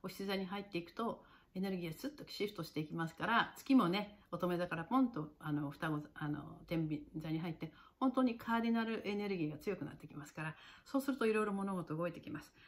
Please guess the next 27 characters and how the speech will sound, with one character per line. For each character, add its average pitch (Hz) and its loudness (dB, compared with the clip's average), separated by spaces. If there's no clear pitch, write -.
ど 185 2
ん 196 4
な 180 4
導 175 2
き 185 -2
の 175 2
波 180 0
が 190 0
来 269 2
る 247 2
か 190 2
わ 180 6
か 269 4
ら 285 8
な 240 6
い 196 -2
け 175 -2
れ 160 2
ど 180 -2
も、 233 2
そ 220 -2
の 214 2
波 226 4
が 254 4
来 - -10
た 330 4
ら、 277 6